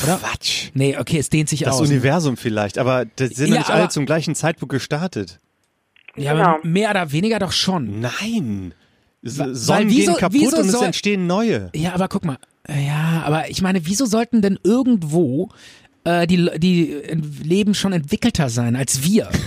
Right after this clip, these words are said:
Speaker 2: <laughs>
Speaker 1: Warum? Was ist, die haben doch dieselbe Zeit
Speaker 2: Ja,
Speaker 1: im Prinzip gehabt wie wir.
Speaker 2: vielleicht hatten die keine Massenaussterbung durch einen, äh, Asteroid oder sowas in der Richtung? Das
Speaker 1: Also,
Speaker 2: wirft ja auch ein bisschen zurück,
Speaker 1: ich glaube, das
Speaker 2: wenn sowas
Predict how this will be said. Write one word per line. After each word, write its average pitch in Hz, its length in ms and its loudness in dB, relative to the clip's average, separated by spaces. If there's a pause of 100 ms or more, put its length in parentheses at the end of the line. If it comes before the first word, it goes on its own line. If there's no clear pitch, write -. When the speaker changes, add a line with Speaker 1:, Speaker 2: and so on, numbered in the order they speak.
(140)
Speaker 2:
<laughs> - 300 -20
Speaker 1:
Warum? 214 540 2 (380)
Was 196 200 2
ist, - 340 -2
die 156 380 -4
haben 226 100 2
doch 226 100 0
dieselbe 214 440 2
Zeit 113 280 -2
Speaker 2:
Ja, 127 60 2
Speaker 1:
im 117 100 -2
Prinzip 113 360 -4
gehabt 113 320 -4
wie 123 60 0
wir. 110 40 -2
Speaker 2:
vielleicht 139 320 2
hatten 151 160 -2
die 139 80 2
keine 139 440 0
Massenaussterbung 175 1400 0
durch 143 220 0
einen, 123 840 -2 (140)
äh, - 40 -18
Asteroid 123 600 2
oder 185 180 4
sowas 190 360 0
in 180 80 -2
der 170 140 -2
Richtung? 180 360 -4 (1500)
Das - 140 0
Speaker 1:
Also, 156 140 4
Speaker 2:
wirft 160 180 0
ja 135 80 0
auch - 160 -2
ein 123 60 -4
bisschen 110 260 -8
zurück, - 200 -4
Speaker 1:
ich - 80 0
glaube, 285 220 0
das 110 120 -2
Speaker 2:
wenn - 40 -6
sowas 110 100 0